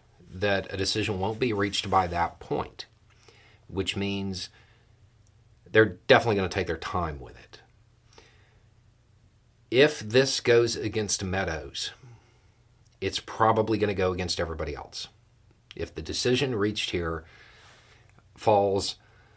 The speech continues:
and says that it needs to remain in Georgia, I would imagine that pretty much everybody is going to remain in Georgia. Looking at it, out of everybody, he probably had the best case.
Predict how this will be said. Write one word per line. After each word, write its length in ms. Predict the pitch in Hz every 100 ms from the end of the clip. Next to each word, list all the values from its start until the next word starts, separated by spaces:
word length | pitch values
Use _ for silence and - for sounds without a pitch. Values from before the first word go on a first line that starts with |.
| - _ _ -
and 300 | 95 92 -
says 400 | 101 95 85 -
that 220 | 85 76 -
it 180 | - 90
needs 220 | 104 -
to 100 | -
remain 340 | 98 90 95 101
in 140 | 92
Georgia, 580 | 95 104 101 117 117 113 - -
I 120 | 90
would 120 | 95 98
imagine 340 | 92 90 95
that 140 | 90
pretty 160 | - 92
much 200 | 87 -
everybody 500 | 82 80 73 64 - - _ _ _
is 160 | 82 -
going 240 | 82 80
to 120 | 87
remain 300 | 80 80 80
in 140 | 78 76
Georgia. 400 | 80 78 73 - - - - _ _ _ _ _ _ _ _ _ _ _ _ _ _
Looking 440 | 117 156 165 165 120
at 160 | 92
it, 280 | 80 - - - _
out 200 | 98 117
of 140 | 123 110
everybody, 640 | - 120 117 87 87 78
he 220 | 76 120
probably 560 | 120 - 117 113 107 95
had 200 | 107 90
the 80 | 87
best 540 | 82 87 85 - -
case. 640 | - 85 - - - -